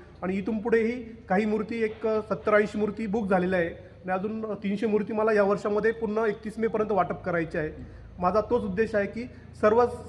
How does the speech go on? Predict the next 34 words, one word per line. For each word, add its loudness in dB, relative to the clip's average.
समाजाने 6
एकत्र 2
येऊन 4
हा 4
सोहळा 4
मोठा 4
केला 0
पाहिजे. -2
जशी -2
छत्रपतींची 0
जयंती 2
मोठी 2
होते, 2
आंबेडकरांची 2
जयंती 0
मोठी 4
होते, 0
तशी -2
मातोश्रींची 2
बी 0
जयंती 6
मोठी 4
व्हावी, 6
कारण -4
की -2
त्यांचं 4
कामच 8
हे 4
सर्व 2
हिंदू 4
धर्मासाठी 4
आहे, -2
सर्वांसाठी 4
आहे. 4